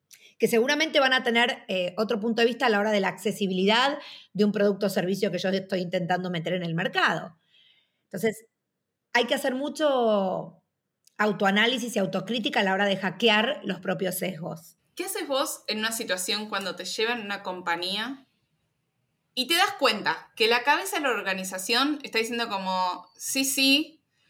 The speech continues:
Speaker 2: porque lo tienen que hacer, y a vos te contrató otra persona que quizás sea del Departamento de Recursos Humanos, Cultura, Transformación, Innovación, lo que sea, pero está este tira de floje entre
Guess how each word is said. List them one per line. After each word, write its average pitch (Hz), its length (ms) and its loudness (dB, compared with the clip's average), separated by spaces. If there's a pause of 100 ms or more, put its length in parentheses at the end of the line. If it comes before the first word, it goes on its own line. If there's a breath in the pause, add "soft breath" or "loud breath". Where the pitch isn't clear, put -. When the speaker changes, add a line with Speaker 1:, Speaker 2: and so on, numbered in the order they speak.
(280)
Speaker 2:
porque 202 300 0
lo 190 120 2
tienen 254 240 0
que 214 80 -6
hacer, 233 520 2
y 214 100 2
a 208 60 4
vos 285 240 0
te 277 100 -4
contrató 202 460 -2
otra 226 240 0
persona 247 480 0
que 185 180 -8
quizás 202 340 -6
sea 196 200 0
del 185 320 -6 (340)
Departamento 196 540 -2
de 196 60 -4
Recursos 214 380 -8
Humanos, 196 400 -2
Cultura, 196 540 -2
Transformación, 190 640 -2
Innovación, 190 400 -4
lo 180 100 -6
que 185 80 -12
sea, 233 440 0 (640 loud breath)
pero 262 160 4
está 330 160 0
este 392 160 -4
tira 311 260 2
de 262 80 4
floje 277 540 0
entre 226 560 2